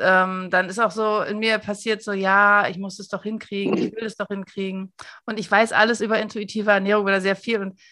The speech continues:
ähm, bin sozusagen ja eigentlich im Thema und, und trotzdem passiert mir das natürlich auch, dass ich mich dann irgendwie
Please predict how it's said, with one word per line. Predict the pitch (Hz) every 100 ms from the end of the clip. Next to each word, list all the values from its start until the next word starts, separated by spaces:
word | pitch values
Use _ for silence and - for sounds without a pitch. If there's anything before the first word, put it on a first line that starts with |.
| _ _ _
ähm, | 220 196 196 190 _ _ _ -
bin | 185 240 247
sozusagen | 240 240 208 208 208
ja | 208
eigentlich | 185 214 208
im | 196
Thema | - 247 254 208
und, | 202 190
und | 196 190 _ _ -
trotzdem | - 240 233 233 226 233 220 - - -
passiert | 185 196 254 262
mir | 220
das | 175
natürlich | 180 - 190 196
auch, | 247
dass | 226 190
ich | 190
mich | 170
dann | 190 175
irgendwie | 180 180 175 -